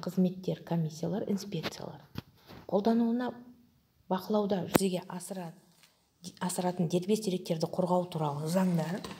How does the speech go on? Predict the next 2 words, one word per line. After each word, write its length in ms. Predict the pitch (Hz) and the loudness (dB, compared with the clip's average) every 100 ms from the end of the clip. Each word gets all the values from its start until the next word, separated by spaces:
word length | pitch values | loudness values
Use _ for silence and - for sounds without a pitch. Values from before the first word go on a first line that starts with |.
| - _ _ _ _ - _ _ _ - - - - - - - - _ - - - - - - - - | -18 _ _ _ _ -20 _ _ _ -20 -20 -20 -20 -20 -20 -20 -20 _ -20 -8 -8 -8 -14 -20 -20 -4
деректерді 560 | 190 220 220 240 220 196 - - | 2 4 6 6 6 6 2 2
қорғаудың 500 | 220 214 214 196 | 6 8 8 6